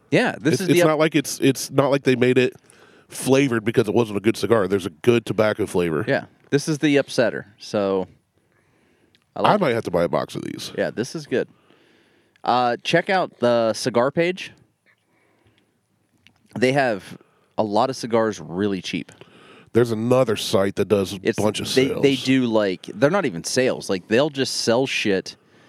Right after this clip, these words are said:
Speaker 1: because they have such an abundant inventory. They're buying so much.
Speaker 2: I think that's just like cigars dot com's that way, too.
Speaker 1: No, the cigars dot com is, they're, they're selling shit at,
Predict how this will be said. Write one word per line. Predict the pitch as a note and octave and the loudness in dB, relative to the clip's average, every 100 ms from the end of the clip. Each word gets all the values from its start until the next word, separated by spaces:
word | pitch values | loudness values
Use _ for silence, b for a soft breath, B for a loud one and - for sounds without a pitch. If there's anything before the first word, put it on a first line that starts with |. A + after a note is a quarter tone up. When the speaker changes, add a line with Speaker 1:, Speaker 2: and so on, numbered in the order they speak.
| b _ | b _
Speaker 1:
because | A#2+ A#2 | -4 -2
they | A#2 | 0
have | G2+ | -2
such | - - B2 - | -4 -2 -2 0
an | A#2+ | -2
abundant | F#2+ E2+ G#2+ G#2 G2+ G2 | -4 -4 -2 -2 -4 -6
inventory. | G2 G2+ A2+ A#2+ A#2 | -6 -4 -2 0 0
They're | G#2 | 0
buying | F2 G2 G#2 F#2+ | -2 -4 -4 -6
so | - A2+ G#2 | -4 -2 0
much. | G2 | 0
Speaker 2:
I | F#2+ | 2
think | G3+ | 2
that's | D3+ - | 0 -2
just | G#2+ | 0
like | A2 | 0
cigars | - G2+ A2 F#2+ | 0 0 0 0
dot | G2 E2+ | -2 0
com's | G#2 G2+ E2+ | -2 -2 -2
that | E2+ | 0
way, | E2 | 0
too. | - F#2 F#2 E2+ - | -2 -2 -2 -4 -2
Speaker 1:
No, | A2+ A#2 | 0 0
the | A2 | -2
cigars | - A#2+ C#3 D3 | -4 0 0 2
dot | C3+ | -2
com | C3 B2 A2+ | 0 -2 -2
is, | G#2 - | -4 0
they're, | A#2+ A#2 | 0 2
they're | B2 | -2
selling | C3+ C#3 A#2+ | 0 -2 -2
shit | - A#2 G#2 - | 0 0 0 0
at, | A2 | -2